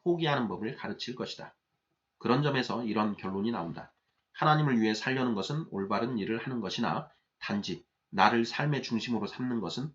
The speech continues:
그릇된 방식이다. 오 절 예수님의 길을 택함. 예수님의 방식은 기도와 회중과 인내와 겸손이다. 깨어짐과 겸손한 상태를 추구하고 그런 상태에서 살아가는 삶은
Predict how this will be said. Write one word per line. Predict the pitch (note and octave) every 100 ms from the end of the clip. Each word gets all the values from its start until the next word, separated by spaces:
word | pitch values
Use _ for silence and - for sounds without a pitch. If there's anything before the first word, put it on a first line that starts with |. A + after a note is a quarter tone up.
| _
그릇된 | - G2+ - F#2+ B2
방식이다. | C#3 F#2 F2+ G#2 D#2 C#2+ _ _ _ _ _ _ _ _ _ _ _ _ _ _
오 | G#2+
절 | A#2 G2 D#3 - A2+
예수님의 | G#2+ A2 A#2 A2 A#2+
길을 | G2+ G2+
택함. | - - G2 D2+ - _ _ _ _ _ _ -
예수님의 | A#2+ D#3 D3+ C#3+
방식은 | A#2+ B2+ B2 A2+ D#3
기도와 | - A2 A#2+ F#2+ C#2+ - _ _ -
회중과 | D3 D3+ C3 F2 G#2 F#2
인내와 | G#2+ G#2 G#2+ G#2+ G2 A2+ C#3+ -
겸손이다. | A2 G#2 G#2+ E2+ - - _ _ _ _
깨어짐과 | D3 D#3+ D3+ C#3+ G#2+ F#2 D#3 -
겸손한 | A2 A#2 A2+ A2+
상태를 | G#2+ C#3 C#3 C#3 A#2
추구하고 | - C#3+ B2+ F2+ F#2+ - _ _ _
그런 | A2 A2+
상태에서 | - D#3 D3+ C#3+ B2+
살아가는 | B2+ C3+ C3 A#2+ A#2
삶은 | C#3 C#3+ D#3